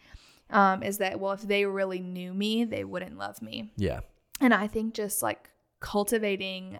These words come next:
Speaker 1: um, that, like, gospel-centered countercultural atmosphere of, no, again, like, we know, um, what Jesus had to do to redeem all of us. So
Speaker 2: Mm-hmm.
Speaker 1: you, um, are already fully loved in him, and therefore
Speaker 2: Mm-hmm.
Speaker 1: I can fully,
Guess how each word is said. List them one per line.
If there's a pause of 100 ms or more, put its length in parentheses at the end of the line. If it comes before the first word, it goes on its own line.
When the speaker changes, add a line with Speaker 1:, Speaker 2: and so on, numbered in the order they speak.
Speaker 1:
um, (200)
that,
like, (240)
gospel-centered
countercultural
atmosphere
of, (500)
no,
again,
like,
we
know,
um, (640)
what
Jesus
had
to
do
to
redeem
all
of
us.
So
Speaker 2:
Mm-hmm.
Speaker 1:
you,
um, (100)
are
already
fully
loved
in
him,
and
therefore
Speaker 2:
Mm-hmm.
Speaker 1:
I
can
fully,